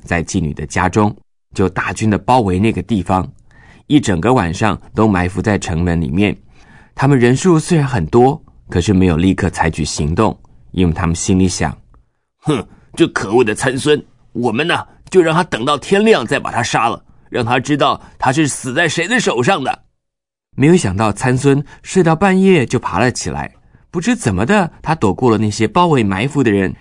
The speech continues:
还把整个大城的城门给拆了，连门带框的门扇门栓都把他拆了，然后把他扛在他的肩膀上，带到一个可以鸟瞰希伯伦全境的山顶上。这些包围埋伏的人被这个拆门的巨响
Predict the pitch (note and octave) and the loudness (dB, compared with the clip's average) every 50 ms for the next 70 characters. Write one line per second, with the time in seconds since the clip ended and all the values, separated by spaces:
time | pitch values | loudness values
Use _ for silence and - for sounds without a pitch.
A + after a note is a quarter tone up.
0 | - - - - - G#2 G2+ G#2+ G2+ F#2+ - F2+ F#2 F#2 F2 - - A2 G#2 - | -18 -20 -14 -6 -4 -2 0 0 0 0 -2 -2 -4 -2 -2 -2 -4 -4 -6 -4
1 | G2+ G2 G#2+ - - G2+ F#2 F#2 F#2+ G2 G2 - D#2+ - - - - A2+ A#2+ A#2 | -4 -4 -4 -4 -4 -2 0 0 2 0 0 -2 -6 -8 -6 -4 -4 -2 0 0
2 | G#2 D#2+ - - - - - - - - F#2+ G2 F#2 G2+ A2 G#2+ F#2 F#2 G2 G2+ | -2 -2 -4 -8 -18 -20 -20 -20 -12 -4 -2 -2 0 2 0 0 0 0 -2 -2
3 | C3 A2 F#2 - - C#3 B2+ C#3+ D3 C3 G2 D2+ - _ _ _ _ _ _ - | -2 -2 -4 -2 -2 -2 0 0 2 0 0 -2 -4 _ _ _ _ _ _ -6
4 | - F#2+ G2 A2+ A#2+ - - D3+ A#2 D2+ G#2 G2 G2 G2+ G#2+ - - D#3+ D3+ D#3+ | -4 -2 0 0 -2 0 0 -2 -2 0 -2 -2 -2 -2 -2 -2 0 0 0 0
5 | D#3+ - - - - G3+ F#3+ - - - A2 - - A#2+ A2+ A2+ A2 F2+ - - | -2 -6 -4 0 0 2 2 0 -4 -4 -6 -6 -2 0 0 2 2 0 -2 -4
6 | - - - - - F2 F2 G#2 A#2 - - D#2+ - F#2 F#2 - - - F2+ D#2+ | -16 -20 -14 -6 -2 -2 -2 0 -2 -4 -4 -4 -4 -6 -6 -6 -4 -4 -4 -2
7 | E2 F2+ F2+ G#2+ F#2+ - - F2+ F2+ E2 - - G#2 G2 G2 E2+ C#2+ - - - | -2 -2 0 0 -2 0 -2 -2 -4 -4 -2 -2 -2 0 0 -2 -4 -4 -2 -2
8 | G2 D#2+ - - - - - - - - A2 G2 G2 G2 F2+ E2+ E2 G2 G2+ F#2+ | -2 -2 -2 -6 -14 -20 -20 -18 -6 -2 0 2 2 2 2 2 2 2 0 0
9 | - - G2+ F2+ F#2 F#2 F#2 F#2 E2+ D#2 D#2 D#2 - A#2+ A#2 G#2 F#2 - - - | 0 0 -2 0 0 2 0 0 0 -2 -4 -4 -2 0 0 0 -2 -4 -8 -18
10 | - - - - - C3 B2 F2+ G#2+ G#2+ G#2 F#2+ G2 G2 - - - G#2 F2+ G2 | -18 -16 -14 -8 -2 -2 -2 2 2 2 2 2 0 -2 -4 -6 -4 -2 -2 -2
11 | G#2+ D#3 E3+ C3+ G#2 - - C3+ C#3 C3+ A2 E2+ - - - A2+ - - _ _ | 0 0 0 0 0 -2 0 0 0 0 0 -2 -4 -2 -4 -4 -4 -4 _ _
12 | _ _ _ _ _ _ _ - F3+ F3 E3+ G3 - - F3+ F3+ E3 C#3+ A#2+ G#2 | _ _ _ _ _ _ _ 2 2 4 4 2 2 4 2 4 4 2 2 2
13 | G2 F#2 G2+ B2+ C#3 - C#3 A#2 G#2+ G2 G2 F#2+ C#2+ - - _ _ _ - B2 | 0 0 -2 -2 -2 0 0 2 2 2 2 0 -2 -6 -10 _ _ _ 2 2
14 | A#2+ A#2 C3 A#2 A#2 - - - C3+ C3 A#2+ G2 F#2+ A2+ A2+ - C#3+ A2 G2 G2+ | 4 4 4 2 2 0 -2 -2 0 0 2 2 0 0 -2 -2 -4 -4 -2 -2
15 | D#2 | -4